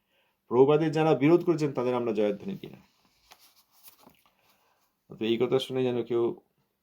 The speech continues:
অপরাধীরা কেউ, আ-, আমাদের মধ্যে নয়, কিন্তু অপরাধীরা কেউ মনে না করে,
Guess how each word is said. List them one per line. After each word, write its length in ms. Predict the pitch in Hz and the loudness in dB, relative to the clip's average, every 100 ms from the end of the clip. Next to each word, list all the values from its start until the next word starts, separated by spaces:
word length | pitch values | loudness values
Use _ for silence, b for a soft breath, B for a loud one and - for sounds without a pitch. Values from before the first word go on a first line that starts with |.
| _ _ _ _ - | _ _ _ _ -12
অপরাধীরা 800 | - 147 165 165 175 160 143 - | 0 4 6 6 4 4 2 -2
কেউ, 320 | 135 113 101 - | -4 -4 -6 -14
আ-, 40 | |
আমাদের 540 | - - 101 110 135 | -16 -12 -10 -4 -2
মধ্যে 220 | 156 147 151 | -2 -2 -2
নয়, 180 | 127 | 0
কিন্তু 200 | 113 113 | -2 -4
অপরাধীরা 420 | 107 110 131 147 143 | -4 -2 0 0 0
কেউ 200 | 143 135 | 0 -2
মনে 180 | 123 | -4
না 160 | 123 127 | -4 -4
করে, 260 | 117 104 | -6 -12